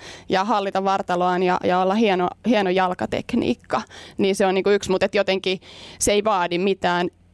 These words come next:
epäterveellistä, jos sä treenaat kolmekymmentäviisi tuntia vi-, viikossa ja nämä tukiasiat on kunnossa ja, ja se ympäristö sen, sen niinku urheilijan ikään kuin tekee. Siis, siis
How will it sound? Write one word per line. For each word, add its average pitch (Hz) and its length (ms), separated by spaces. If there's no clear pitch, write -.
epäterveellistä, - 1080
jos - 140
sä 233 100
treenaat 180 380
kolmekymmentäviisi 180 520
tuntia 175 320
vi-, 175 220
viikossa 180 540
ja 180 80
nämä 175 160
tukiasiat 175 680
on 170 260
kunnossa - 580
ja, 180 220
ja 180 180
se - 160
ympäristö 180 560
sen, 175 260
sen 170 300
niinku 180 280
urheilijan 202 640
ikään 190 240
kuin 196 120
tekee. 165 480
Siis, 190 280
siis 190 220